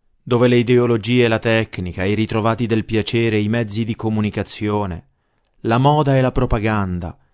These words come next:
il denaro e il gioco si trovano così spesso coalizzati a dissacrare l'uomo, aizzandone ogni istinto belluino,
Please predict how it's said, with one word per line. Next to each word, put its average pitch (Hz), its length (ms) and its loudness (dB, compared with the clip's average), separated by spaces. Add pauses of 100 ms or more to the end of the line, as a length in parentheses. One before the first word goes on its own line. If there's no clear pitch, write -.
(280)
il 123 180 -2
denaro 123 480 2
e 117 60 2
il 110 140 0
gioco 127 580 2 (240)
si - 180 -10
trovano 143 440 2
così 135 260 0
spesso - 520 -2
coalizzati 143 720 0
a 143 60 2
dissacrare 139 640 -2
l'uomo, 98 640 0 (600)
aizzandone 107 920 0
ogni 98 240 -2
istinto 110 480 -4
belluino, 104 800 -2